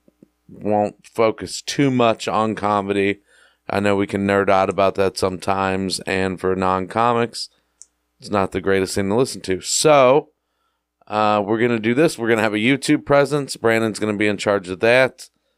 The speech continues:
Uh, so start looking for the episodes on YouTube. Easier to share that way. They'll still be available on all of your podcasting platforms. Uh, we just wanted to try something different. And if we have a comic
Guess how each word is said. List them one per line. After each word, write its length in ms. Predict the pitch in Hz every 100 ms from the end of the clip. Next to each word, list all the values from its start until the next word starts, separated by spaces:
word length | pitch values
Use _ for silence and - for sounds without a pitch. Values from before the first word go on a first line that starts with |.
| _ _ _
Uh, 200 | - 92
so 160 | 90 98
start 280 | - 95 90
looking 180 | 98 87
for 100 | 92
the 140 | 98
episodes 440 | 95 - 101 95
on 200 | 98 95
YouTube. 640 | 92 117 - 123 117 113 - _ _ _ _ _
Easier 380 | 104 104 92 92
to 80 | 85
share 360 | - 120 117
that 180 | 113 110
way. 180 | 110 110
They'll 200 | 98 95
still 280 | - - 123
be 160 | 113
available 640 | 120 107 110 104 107 107 - _ _ _ _ -
on 180 | 95
all 180 | 98 104
of 80 | 107
your 100 | 107
podcasting 720 | 104 101 92 101 95 95 95
platforms. 800 | 101 95 90 95 95 95 92 - - _ _ _ _ _ _ -
Uh, 220 | 92 92
we 80 | 92
just 200 | - 117
wanted 160 | 127
to 80 | 123
try 240 | - 127 123
something 240 | 135 135
different. 320 | 143 117 -
And 140 | 131 135
if 100 | 151
we 120 | 143
have 240 | 165 170
a 60 | 165
comic 540 | - 143 120 113 123